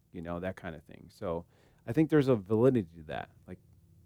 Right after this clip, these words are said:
most things. Like, if you don't start drinking till you're in your twenties or thirties, probably not likely you're gonna develop alcoholism, you know? So it's just, but if you start in your teenage years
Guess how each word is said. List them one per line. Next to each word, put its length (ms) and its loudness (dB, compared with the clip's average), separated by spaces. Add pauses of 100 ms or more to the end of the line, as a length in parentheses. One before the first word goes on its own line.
(180)
most 320 4
things. 260 -18
Like, 140 -4
if 80 -2
you 40 6
don't 220 8
start 260 2
drinking 440 -6
till 160 -8
you're 140 -6
in 60 -8
your 120 -10
twenties 420 -12
or 80 -12
thirties, 520 -10 (460)
probably 160 0
not 220 0
likely 320 0
you're 80 -4
gonna 180 -10
develop 380 -8 (100)
alcoholism, 600 -14 (280)
you 120 -8
know? 220 -6
So 200 -2
it's 140 -4
just, 200 -10
but 140 -4
if 100 -8
you 60 -12
start 320 0
in 100 -4
your 120 -10
teenage 500 -2
years 300 -14